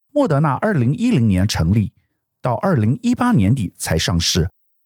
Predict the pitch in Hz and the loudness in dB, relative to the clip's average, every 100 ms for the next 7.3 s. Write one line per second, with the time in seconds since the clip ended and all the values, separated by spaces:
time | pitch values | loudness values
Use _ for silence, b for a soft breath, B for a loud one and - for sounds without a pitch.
0 | _ _ 131 143 147 139 123 208 233 123 | _ _ -2 0 2 0 -2 -2 -2 -2
1 | - - _ - 104 170 190 - 160 262 | -4 -10 _ -6 -4 0 0 0 -2 0
2 | 254 101 - 98 - _ _ _ _ 117 | 2 0 -2 -6 -8 _ _ _ _ -2
3 | 143 107 87 190 208 185 104 _ _ 104 | 0 0 0 2 2 2 -2 _ _ -4
4 | 107 87 104 196 151 - 82 92 87 - | -2 0 0 2 0 0 0 2 0 -2
5 | - - _ _ _ _ _ _ - 294 | -8 -12 _ _ _ _ _ _ -4 0
6 | 269 254 - _ - 175 110 110 143 104 | 2 0 -2 _ -6 0 2 2 0 -2
7 | - 196 - | -2 0 -2